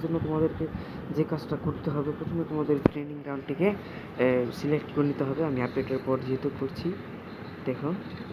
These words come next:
আমি এখন ট্রাই করে দেখবো। দেখো, স্টার্ট করে দিলাম। স্টার্ট করে দেওয়ার পরে, আহ, এখন স্টার্ট করে দেওয়ার পর এখন আমাদের, এ, লোডিং হচ্ছে, দেখতে পাচ্ছ। লোডিং হতে হতে ঢুকিয়ে দিল,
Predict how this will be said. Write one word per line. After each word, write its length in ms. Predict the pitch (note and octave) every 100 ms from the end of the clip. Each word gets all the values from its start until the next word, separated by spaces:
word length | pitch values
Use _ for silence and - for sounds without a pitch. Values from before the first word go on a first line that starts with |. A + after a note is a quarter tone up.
| -
আমি 180 | C3+ C3+
এখন 280 | C3+ C#3 C3 -
ট্রাই 160 | C3 C3
করে 120 | C3
দেখবো। 280 | C3 B2+ C#3+
দেখো, 240 | C#3 D3+ D#3
স্টার্ট 320 | - C#3+ C#3 -
করে 120 | D3
দিলাম। 260 | D3 F3+ A3+ - - - - - - - - - -
স্টার্ট 280 | - E3+ F3 -
করে 180 | F3 E3+
দেওয়ার 260 | D#3+ D#3 -
পরে, 320 | D3 D3+ D#3+
আহ, 400 | - - B2+ B2+
এখন 340 | B2+ - D#3 F#3 F#3+ - - - - - - - - - - - - - - - - - - - - - - - - - - - - - - - - - - -
স্টার্ট 220 | E3 D#3 D#3
করে 120 | D3+
দেওয়ার 200 | D3+ D3 -
পর 140 | D3+ D3
এখন 220 | C3+ D3 C#3
আমাদের, 260 | C3+ C3+ - - - - - -
এ, 140 | C3 B2+
লোডিং 320 | C#3 C#3+ C#3+
হচ্ছে, 280 | C#3+ - C#3+
দেখতে 200 | C3+ C#3
পাচ্ছ। 280 | C3+ -
লোডিং 800 | F3+ F3 C#3 C#3 D3 D3 C#3+ C#3+ C#3
হতে 340 | D3 C#3 C3+ D3+
হতে 260 | C#3+ D#3 D3+
ঢুকিয়ে 240 | B2 C3+ C3+
দিল, 220 | C#3+